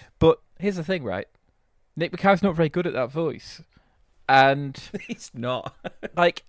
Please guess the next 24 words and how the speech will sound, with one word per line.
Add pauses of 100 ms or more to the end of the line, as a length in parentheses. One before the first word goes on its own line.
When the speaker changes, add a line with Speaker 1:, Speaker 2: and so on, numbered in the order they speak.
Speaker 1:
I
reckon (100)
even (380)
by (1300)
nineteen
ninety-nine, (400)
the
whole,
like,
doing
the
whole,
"Oh
my
God,"
like,
totally, (160)
um,
like, (160)
thing
was
kind
of
overdone